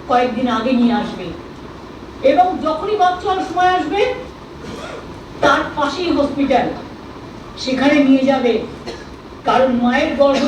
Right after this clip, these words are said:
যন্ত্রণা উঠলে তখন কিন্তু মা অপেক্ষা করতে পারে না,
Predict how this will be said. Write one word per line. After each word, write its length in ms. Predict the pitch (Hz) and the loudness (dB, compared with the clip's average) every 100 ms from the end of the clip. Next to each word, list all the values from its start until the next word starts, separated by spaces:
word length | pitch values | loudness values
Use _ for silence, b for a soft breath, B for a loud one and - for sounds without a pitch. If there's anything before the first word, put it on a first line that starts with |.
| 277 | 2
যন্ত্রণা 400 | 262 247 254 247 220 | 0 0 -2 -2 -4
উঠলে 280 | 214 254 349 - - - - - - - - - - - | -2 2 2 0 -6 -14 -16 -18 -16 -16 -16 -14 -6 0
তখন 220 | 247 285 277 | 2 4 4
কিন্তু 180 | 311 330 254 240 | 4 4 4 6
মা 100 | 277 269 | 4 4
অপেক্ষা 340 | 269 247 - 349 | 2 0 -2 -2
করতে 220 | 269 233 262 | -2 -2 0
পারে 180 | 240 254 | 2 2
না, 80 | 294 | 4